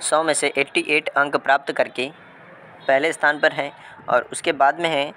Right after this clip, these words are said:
सिंगापुर, स्विट्ज़रलैंड, फिनलैंड और स्वीडन, इनको एटी फ़ाइव अंक मिले हैं। तो इस question का right answer हो जाएगा Option number बी, इसका right answer है। चलिए next question की ओर चलते हैं।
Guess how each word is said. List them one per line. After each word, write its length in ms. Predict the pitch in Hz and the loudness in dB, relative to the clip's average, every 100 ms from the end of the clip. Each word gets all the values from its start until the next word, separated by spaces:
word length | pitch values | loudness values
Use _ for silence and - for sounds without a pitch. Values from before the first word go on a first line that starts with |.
| - - | -18 -12
सिंगापुर, 560 | - 139 151 147 160 | -4 0 0 0 -2
स्विट्ज़रलैंड, 580 | 160 143 135 147 151 156 | -2 -4 0 0 0 -2
फिनलैंड 520 | - 127 135 147 127 - - - - | -6 -4 0 0 0 -10 -20 -18 -2
और 160 | 139 147 | 0 0
स्वीडन, 400 | - 139 139 - - - - - - - - - - | -2 0 0 0 -14 -20 -20 -20 -20 -20 -18 -14 -4
इनको 460 | 151 175 143 151 - 143 | 0 2 2 0 -6 -6
एटी 220 | 139 165 | -2 -2
फ़ाइव 220 | - 156 - - | -2 -4 -6 -2
अंक 320 | 143 143 214 - - | -2 -2 -10 -14 -8
मिले 200 | 123 127 | -2 -2
हैं। 200 | 104 107 - - - - - - - - | -2 -6 -20 -20 -20 -20 -20 -20 -18 -10
तो 80 | - | -6
इस 160 | 135 - | -4 0
question 300 | - 170 151 | 0 0 0
का 80 | |
right 240 | 131 139 156 | 0 2 0
answer 280 | 151 156 135 | 0 0 0
हो 60 | |
जाएगा 280 | 117 120 135 156 - - - 151 - | 2 0 0 -10 -20 -16 -12 -6 -2
Option 240 | 139 185 | 0 0
number 280 | 160 135 131 | 0 0 -2
बी, 180 | 117 151 | 0 -4
इसका 340 | 143 - 156 | -2 -2 2
right 240 | 135 120 117 | 0 0 -4
answer 300 | 110 - 110 | -4 -8 -12
है। 60 | - | -10
चलिए 260 | - 131 117 | -6 -4 -4
next 260 | 120 143 - | -2 -2 -2
question 300 | 160 165 160 | -2 -2 -2
की 100 | 147 | -2
ओर 60 | |
चलते 260 | 135 135 | 0 -2
हैं। 100 | 139 | -4